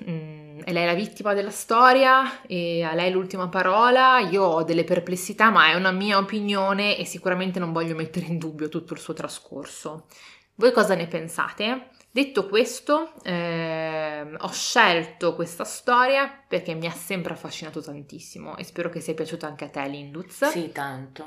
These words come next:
Speaker 1: E mi è sempre piaciuto un sacco anche questo plot twist finale.
Speaker 2: Ma è tutto strano
Speaker 1: Eh,
Speaker 2: sta
Speaker 1: sì.
Speaker 2: storia, non c'è mezza
Speaker 1: Sì.
Speaker 2: cosa che sia normale, ce ne sono ottocento di plot twist.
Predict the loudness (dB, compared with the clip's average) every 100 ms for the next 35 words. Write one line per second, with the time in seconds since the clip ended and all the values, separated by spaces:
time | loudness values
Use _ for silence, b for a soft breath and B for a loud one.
0 | -8 0 2 2 0 0 -2 -4 -6 -6
1 | -6 -2 -2 -2 -2 -2 -2 -6 -6 -6
2 | -2 -2 -2 -8 -8 -6 -8 -10 -8 -4
3 | 0 0 -2 -4 -6 -4 -2 -2 -2 -4
4 | 0 0 2 2 2 2 4 4 4 0
5 | -2 0 2 4 4 4 2 0 -2 -4
6 | -2 0 2 4 4 2 -2 -4 -2 -4
7 | -2 -2 2 2 2 -2 -4 -2 0 0
8 | -2 -6 -6 -10